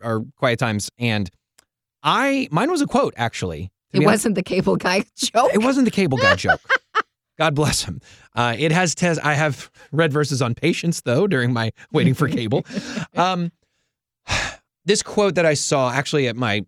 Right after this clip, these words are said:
Speaker 1: in-laws' house the other day, they have a little, little poster, whatever it is, and it says, "Faith isn't just believing God can. Faith is believing God will."
Speaker 2: Mm.
Speaker 1: It, I believe God can.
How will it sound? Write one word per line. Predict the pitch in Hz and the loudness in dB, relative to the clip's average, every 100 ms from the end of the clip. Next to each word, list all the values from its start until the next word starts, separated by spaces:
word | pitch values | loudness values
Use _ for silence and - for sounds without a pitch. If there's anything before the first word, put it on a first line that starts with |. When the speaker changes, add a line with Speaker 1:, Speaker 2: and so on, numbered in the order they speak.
| - | -4
Speaker 1:
in-laws' | 127 110 | -2 0
house | 110 98 | 0 -2
the | 113 | 0
other | 101 | 0
day, | 95 92 | 0 0
they | 92 | 0
have | 95 | -2
a | 101 | 0
little, | 107 98 - - | 0 -2 -6 -6
little | 110 95 - | -4 -4 -2
poster, | 120 - 98 92 - _ | -2 0 -4 -4 -8 _
whatever | 104 110 101 98 | -6 -2 0 0
it | |
is, | 95 92 _ _ _ _ _ | -2 -4 _ _ _ _ _
and | 135 123 120 117 110 - _ | -2 0 2 0 -2 -8 _
it | 117 120 | -4 -4
says, | - 135 120 110 104 - - _ _ _ _ _ _ 107 _ | 0 2 2 0 -2 -4 -10 _ _ _ _ _ _ -20 _
"Faith | 196 233 | 2 2
isn't | 160 160 143 | 2 2 2
just | 139 - | 0 0
believing | 123 117 110 | 0 2 2
God | 104 95 95 | 2 0 -4
can. | - 82 82 92 _ _ _ _ _ _ _ | -10 -8 -8 -10 _ _ _ _ _ _ _
Faith | _ - 214 233 110 98 - _ _ _ - | _ 0 2 4 0 -4 -12 _ _ _ -2
is | 135 | 0
believing | 123 123 113 107 | 2 2 2 2
God | 101 95 87 - | 2 0 -2 -8
will." | 98 101 78 58 _ _ _ _ 226 | -2 0 0 -4 _ _ _ _ -2
Speaker 2:
Mm. | 247 165 127 - _ _ _ _ _ _ - | 0 0 -2 -12 _ _ _ _ _ _ -4
Speaker 1:
It, | 247 - _ _ | -4 -4 _ _
I | 226 | 0
believe | 453 107 156 156 | 0 0 0 0
God | 92 90 | -2 -4
can. | - 127 143 90 147 | -2 -2 0 0 -4